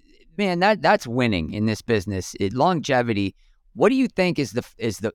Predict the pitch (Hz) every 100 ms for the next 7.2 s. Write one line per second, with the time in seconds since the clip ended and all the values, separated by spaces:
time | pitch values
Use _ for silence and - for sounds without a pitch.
0 | - 107 90 80 107 143 - 180 196 196
1 | - _ _ _ _ 135 160 156 160 156
2 | 143 147 139 143 139 147 139 131 131 -
3 | 139 131 131 147 156 117 123 135 135 113
4 | 139 - 131 113 117 110 - 87 78 71
5 | - 78 78 71 - _ _ _ _ _
6 | _ 110 - 113 92 98 90 76 73 65
7 | - -